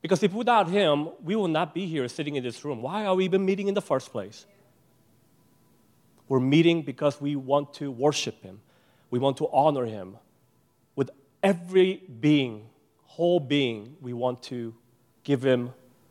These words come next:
the honor, the rightfully due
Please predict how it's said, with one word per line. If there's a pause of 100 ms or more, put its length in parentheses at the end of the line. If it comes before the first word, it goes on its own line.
(640)
the
honor, (500)
the
rightfully
due